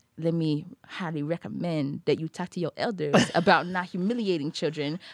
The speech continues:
Speaker 1: because
Speaker 2: to your
Speaker 1: we're children.
Speaker 2: peers.
Speaker 1: Talk to your peers because we're children and we need to understand how to be in a space, and we
Speaker 2: Right.
Speaker 1: can't learn if you're shaming us."
Speaker 2: Yeah.
Speaker 1: So I've just, I, I'm so against,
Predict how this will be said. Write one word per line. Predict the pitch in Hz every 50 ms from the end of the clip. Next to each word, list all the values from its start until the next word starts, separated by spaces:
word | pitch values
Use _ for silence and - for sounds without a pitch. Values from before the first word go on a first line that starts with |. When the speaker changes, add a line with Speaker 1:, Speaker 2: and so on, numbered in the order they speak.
| -
Speaker 1:
because | - 165 160 175 160
Speaker 2:
to | 180
your | 170 165
Speaker 1:
we're | 151 -
children. | - - 254 226 156 180
Speaker 2:
peers. | 151 139 139 147 151 160 -
Speaker 1:
Talk | - - -
to | - -
your | 165
peers | - - - 277 220 160 180 - - - - - - -
because | - 180 - 165 160
we're | 139 135
children | - - - 202 190 165 147 127 127 139 170 -
and | - 156 151 151
we | 151 151 147
need | 156 160 165 165 160 -
to | - 160 156 151 143 139 131 131 160 - - - -
understand | - 165 160 147 151 151 - - 160 151 147 147 147 147
how | 139 147 143 139
to | 139
be | 139 139 147 143 139
in | 131 135
a |
space, | 131 - - - 160 143 135 135 - -
and | - 143
we | 143 139
Speaker 2:
Right. | 98 101
Speaker 1:
can't | 180 175 156 - -
learn | 131 156 160 156 147 147 139 -
if | 127 - 120
you're | 117
shaming | - - - 185 165 160 143 117 117
us." | - - - - - - 98
Speaker 2:
Yeah. | 95 85 - 65 - - - - -
Speaker 1:
So | - - - 160 151 147 143 139 135 - _ -
I've | 156 170 170 156 147
just, | - 175 175 160 - - _ _ _ _ _ _ _ _ _ -
I, | - 180 185 185 -
I'm | - 165 165
so | 160 - - - - 214 214 214 196 180 165 151
against, | 143 139 139 156 151 151 143 131 - -